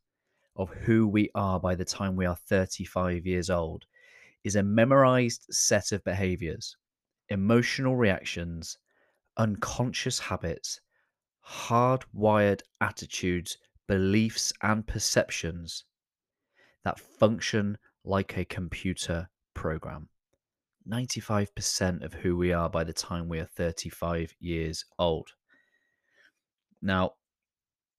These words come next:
I don't know where you're at in your age bracket, but if that is you and you are thirty-five plus, or even that you're heading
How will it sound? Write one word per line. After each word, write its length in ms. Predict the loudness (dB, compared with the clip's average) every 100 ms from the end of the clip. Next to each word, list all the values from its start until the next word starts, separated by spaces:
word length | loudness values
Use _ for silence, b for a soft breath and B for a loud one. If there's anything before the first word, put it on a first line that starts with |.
| _ _ _ _ _
I 120 | -4
don't 120 | -2 0
know 120 | 0
where 160 | 0
you're 180 | 0 0
at 140 | -2 -2
in 80 |
your 160 | -4 -2
age 200 | -2 -4
bracket, 380 | -8 -6 -8 -8 _ -4
but 100 | -2
if 160 | -2
that 200 | 0 0
is 220 | 0 -4 -2
you 180 | 0
and 80 | 0
you 120 | 0
are 100 | -2
thirty-five 560 | -2 -6 -6 -6 -4 -4
plus, 260 | -4 -6 -2
or 60 |
even 220 | -2 -2
that 140 | -4 -4
you're 120 | -2
heading 420 | -2 0 -2 -6